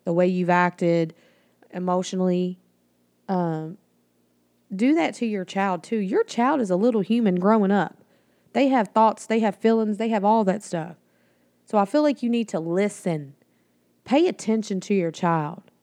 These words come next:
Watch their cues. Know what they want before they anticipate their, what they need, their needs. Pay attention. Put your phone down.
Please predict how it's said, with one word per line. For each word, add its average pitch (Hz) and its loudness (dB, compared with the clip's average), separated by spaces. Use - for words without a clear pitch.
Watch 240 2
their 226 2
cues. 202 -4
Know 233 4
what 254 0
they 180 0
want 170 -4
before 208 0
they 185 0
anticipate 226 -2
their, 202 0
what 202 0
they 175 0
need, 165 -6
their 190 0
needs. 185 -4
Pay 254 0
attention. 202 -6
Put 214 -2
your 165 -10
phone 208 -2
down. 165 0